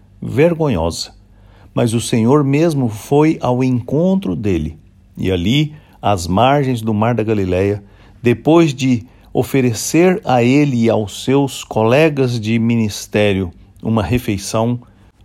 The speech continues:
João registrou assim, no capítulo vinte e um do seu Evangelho,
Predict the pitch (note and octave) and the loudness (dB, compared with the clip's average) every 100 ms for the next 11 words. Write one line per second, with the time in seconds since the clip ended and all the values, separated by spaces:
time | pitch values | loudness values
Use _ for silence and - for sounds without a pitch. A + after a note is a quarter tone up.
0 | - - F#2+ C3 E3+ D3+ E2 C3+ C3 B2+ | -14 -8 0 2 4 2 2 2 2 -2
1 | - - D#3 E3 E3 C3 - - D#3+ D#3 | -6 0 2 2 2 -2 -2 -2 -2 -2
2 | G2+ - - A#2 B2 A#2 G2+ D3 D3 A2+ | -4 -10 -6 -4 -2 -2 0 -2 -2 -4
3 | G2 G2 F#3 F#3 - C#3 D3 B2 G2 - | -2 0 0 0 -2 0 0 0 -4 -2
4 | A2 G2 G2 F#2 A2+ B2+ B2+ | -2 0 -2 0 0 2 0